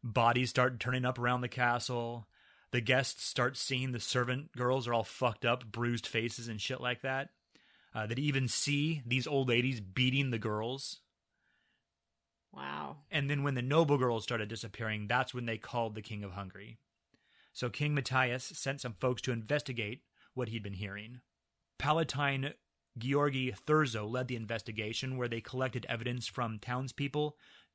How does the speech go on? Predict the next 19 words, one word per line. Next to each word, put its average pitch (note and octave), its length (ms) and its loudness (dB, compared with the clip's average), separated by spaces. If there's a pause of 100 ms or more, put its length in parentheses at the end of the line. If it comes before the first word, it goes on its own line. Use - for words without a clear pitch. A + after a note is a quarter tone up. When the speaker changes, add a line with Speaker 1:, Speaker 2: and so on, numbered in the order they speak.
(140)
Speaker 1:
nobles, A#2 760 0 (380)
and B2+ 140 -4
a B2 80 -2
reverend A#2 560 2
who A#2+ 120 -2
kept B2 200 -4
a A#2 40 0
record C3 360 2
of A#2 60 0
the A#2 80 2
number C3 300 0
of G#2+ 180 -2
bodies A#2 680 2 (220)
Bathory A#2+ 360 0
had A#2 140 -4
asked A#2 280 0
to A2+ 60 -8
be G#2+ 100 -4
buried. G2 540 -4